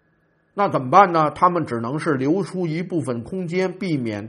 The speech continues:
大规模裁员，悄然裁员，是真用这么一种方式。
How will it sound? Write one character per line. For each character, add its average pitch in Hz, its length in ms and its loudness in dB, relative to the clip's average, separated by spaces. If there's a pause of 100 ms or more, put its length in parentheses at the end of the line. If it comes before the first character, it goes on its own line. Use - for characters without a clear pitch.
(100)
大 208 320 10
规 143 220 4
模 127 220 -2
裁 127 180 -4
员， 120 320 -4 (340)
悄 294 720 12
然 123 360 0 (580)
裁 - 200 -10
员， 85 280 -14 (140)
是 175 180 -4
真 277 160 -2
用 247 160 -2
这 233 100 2
么 196 120 -2
一 104 80 -6
种 69 160 -14
方 87 280 -14
式。 - 160 -20